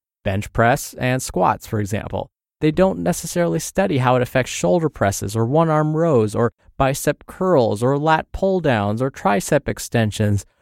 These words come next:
or exercises performed using machines.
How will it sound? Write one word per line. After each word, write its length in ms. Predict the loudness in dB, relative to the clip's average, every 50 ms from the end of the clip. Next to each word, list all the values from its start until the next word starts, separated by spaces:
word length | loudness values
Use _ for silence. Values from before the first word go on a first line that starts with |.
| _ _ _
or 300 | 2 4 6 6 6 4 2
exercises 640 | -2 -4 -4 -4 -6 -4 0 0 0 0 0 -2 -8
performed 580 | -8 -6 -8 -8 -6 -4 -2 0 2 2 2 2
using 260 | 0 0 0 0 0
machines. 600 | 0 -2 -2 -2 -2 0 -2 -2 -4 -8 -14 -16